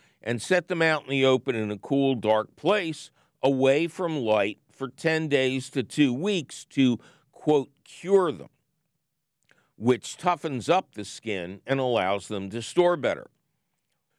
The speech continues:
After that, the instructions are pretty much the same for seed saving and winter storage.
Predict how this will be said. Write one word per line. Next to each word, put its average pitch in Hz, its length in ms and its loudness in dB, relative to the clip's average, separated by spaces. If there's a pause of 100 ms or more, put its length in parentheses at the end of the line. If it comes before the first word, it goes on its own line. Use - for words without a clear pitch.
(420)
After 156 440 2
that, 160 380 0
the 139 120 -4
instructions 156 720 -2
are 139 80 0
pretty 160 300 0
much 131 400 -2
the 104 120 -12
same 135 400 0
for 95 180 -10
seed 131 400 -6
saving 117 540 -2 (380)
and 143 380 -2
winter 113 320 -4
storage. - 720 -6